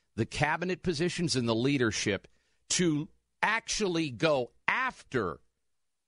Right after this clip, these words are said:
the Clintons or John Kerry or Barack Obama or Joe Biden, and I can go on, they didn't do it because it's all talk. And we, the people, are done with it.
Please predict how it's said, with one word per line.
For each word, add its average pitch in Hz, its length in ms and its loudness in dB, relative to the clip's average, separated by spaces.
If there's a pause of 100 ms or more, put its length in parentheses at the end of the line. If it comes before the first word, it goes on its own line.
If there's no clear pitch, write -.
(160)
the 120 160 0
Clintons 107 800 -2 (640)
or 101 100 2
John 113 280 2
Kerry 90 420 -2 (200)
or 92 80 -2
Barack 104 360 2
Obama 85 340 0 (420)
or 101 100 0
Joe 120 220 2
Biden, 82 400 0 (580)
and 117 100 0
I 120 100 0
can 113 180 0
go 117 160 4
on, 73 260 0 (400)
they 107 140 2
didn't 104 240 0
do 90 180 2
it 71 80 -4 (100)
because 131 280 -2
it's 117 100 -6
all 143 160 2
talk. - 460 -2 (1080)
And 127 220 -2
we, 208 160 -2
the 175 100 -2
people, 175 320 0
are 160 60 4
done 180 240 0
with 92 180 -6
it. 60 100 -12